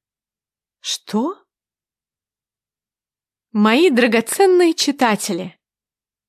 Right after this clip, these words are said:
рада презентовать вам свою новинку.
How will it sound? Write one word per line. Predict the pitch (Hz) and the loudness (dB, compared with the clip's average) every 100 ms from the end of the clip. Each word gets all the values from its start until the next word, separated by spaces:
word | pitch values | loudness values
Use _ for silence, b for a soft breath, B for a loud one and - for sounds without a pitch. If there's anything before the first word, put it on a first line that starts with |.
| - | -8
рада | 214 247 262 190 | -2 0 0 -2
презентовать | - 202 185 190 190 208 277 226 | -4 -4 -2 -2 -2 0 -2 -2
вам | 226 | -4
свою | 208 - 208 220 269 | -4 -4 -2 0 0
новинку. | 240 269 311 233 - 151 | 0 2 0 0 -6 -12